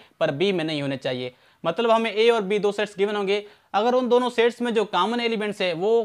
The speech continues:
कैंसिल हो जाएंगे, बाकी जो ए सेट में एलिमेंट्स बचेंगे वो हमारा क्या आ गया, ए डिफरेंस बी होगा। तो आइए देखते हैं एग्जांपल में। एग्जांपल में हमें एक सेट गिवन है, सेम वैसे एक, सेम तरह से हमें एक बी सेट गिवन है।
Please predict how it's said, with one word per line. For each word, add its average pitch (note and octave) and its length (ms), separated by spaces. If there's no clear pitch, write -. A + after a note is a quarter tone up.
कैंसिल G#3 300
हो G#3 60
जाएंगे, G#3+ 320
बाकी G#3 400
जो A#3+ 160
ए C4+ 180
सेट C4 220
में A3+ 120
एलिमेंट्स G#3+ 380
बचेंगे F#3+ 460
वो G3+ 140
हमारा G3 260
क्या E3 180
आ D#3+ 40
गया, F3+ 260
ए F#3 140
डिफरेंस D#3+ 400
बी C#3+ 160
होगा। C3 320
तो D#3 40
आइए D3+ 120
देखते F3 260
हैं F#3+ 80
एग्जांपल G3+ 340
में। G#3 260
एग्जांपल G#3 400
में G#3+ 100
हमें F#3+ 160
एक G3+ 300
सेट F#3 180
गिवन F#3+ 260
है, G#3+ 160
सेम F#3 220
वैसे F#3 280
एक, F3+ 240
सेम G#3 220
तरह F#3+ 200
से F#3 120
हमें F3 140
एक F3+ 180
बी D#3 160
सेट C#3+ 220
गिवन C3+ 260
है। C3 140